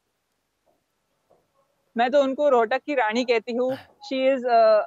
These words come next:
Speaker 1: a talent जिन्होंने हर सीरीज में इम्प्रूवमेंट दिखाया है। जो पहले आईपीएल Women's T twenty Challenge में देखा था, वहाँ पे थोड़ा बॉटम हैंड क्रॉस बैटेड प्लेयर,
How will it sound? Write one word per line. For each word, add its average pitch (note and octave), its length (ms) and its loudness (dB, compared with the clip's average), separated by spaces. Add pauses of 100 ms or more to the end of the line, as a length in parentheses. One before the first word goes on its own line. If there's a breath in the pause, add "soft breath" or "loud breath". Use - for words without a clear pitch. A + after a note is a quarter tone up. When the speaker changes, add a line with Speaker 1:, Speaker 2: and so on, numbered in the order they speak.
(120)
Speaker 1:
a - 20 -2
talent A#3+ 500 -4
जिन्होंने B3+ 300 -6
हर C#4 420 -4
सीरीज C#4 540 -6
में A#3 200 -6 (600)
इम्प्रूवमेंट C4 560 -2
दिखाया A3+ 420 -2
है। A3+ 220 0
जो A3 140 -2
पहले A3+ 300 -2
आईपीएल A#3+ 560 -4 (140)
Women's A#3 340 -4
T A#3+ 80 -12
twenty A#3+ 340 -8
Challenge A3 320 -4
में A#3 100 -10
देखा G#3 260 -4
था, G#3+ 180 -2 (320)
वहाँ A3 140 -2
पे B3 160 0
थोड़ा B3 440 -2
बॉटम G#3+ 560 -4
हैंड A3+ 280 -6
क्रॉस A#3 340 -2
बैटेड A3+ 240 -2
प्लेयर, G#3+ 320 -8